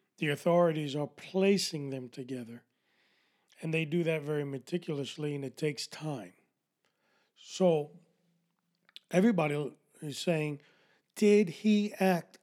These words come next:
alone?" And you hear the media say, "A lone gunman." There's no such thing as a lone gunman. Here's an individual with a broad, multiple armament and rounds.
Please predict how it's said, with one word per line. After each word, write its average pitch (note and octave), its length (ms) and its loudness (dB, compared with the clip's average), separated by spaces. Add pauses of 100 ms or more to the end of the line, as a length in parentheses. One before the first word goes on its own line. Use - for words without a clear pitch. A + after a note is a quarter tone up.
alone?" F#3 760 4 (160)
And C#3 180 -8
you D#3 120 -4
hear E3 200 -4
the D3+ 100 -4
media D3 340 -6
say, C#3 440 -6 (540)
"A C3 80 -4
lone B2 440 -2
gunman." A#2 600 -4 (760)
There's G#3+ 140 -4
no B3 140 0
such - 360 -4
thing A#3 260 0
as E3 140 0
a E3 60 0
lone D#3 480 -2
gunman. C3+ 580 -8 (880)
Here's G3 300 2
an G3 100 4
individual F#3 640 0
with E3+ 100 0
a D#3 60 -4
broad, D#3 720 -2 (1080)
multiple F#3 1080 0 (220)
armament F#3+ 640 2 (640)
and D3 320 -2
rounds. C#3+ 560 -6